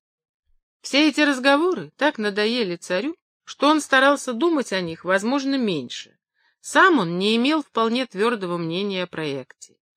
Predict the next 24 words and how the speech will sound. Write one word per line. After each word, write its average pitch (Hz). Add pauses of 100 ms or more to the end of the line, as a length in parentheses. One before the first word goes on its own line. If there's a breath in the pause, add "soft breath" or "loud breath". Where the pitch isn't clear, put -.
(220)
Иногда 226
ему 311
казалось, 262
что -
прав 196
Ларис 165
Меликов, 151 (200)
иногда, 170
что -
правы 202
его 151
враги. 160 (480 soft breath)
Александр 226
второй 233
почти 220
склонился 220
к -
тому, 190
чтобы 170
закончить 175
свое 156
царствование 147
государственной 185
реформой. 156